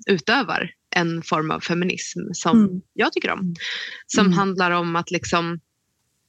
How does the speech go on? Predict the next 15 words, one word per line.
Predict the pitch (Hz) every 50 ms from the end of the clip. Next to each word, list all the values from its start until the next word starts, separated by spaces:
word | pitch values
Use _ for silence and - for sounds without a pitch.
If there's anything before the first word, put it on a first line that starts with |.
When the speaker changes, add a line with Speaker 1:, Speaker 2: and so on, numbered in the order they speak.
| - -
Speaker 1:
ja, | - 226
men | 220 220
lite | 208 196 - 196
det | 170 180
du | 165 175
säger | - - 175 175 180 208
nu, | 247 294 233 190 175 180
att, | 190 - _ _
att | - 185 - _
det, | - 196 190 185
det | 185 190 202
handlar | 208 254 240 226 208 190 180
om | 180 180
att, | 175 170 - _ - -
att | 180 -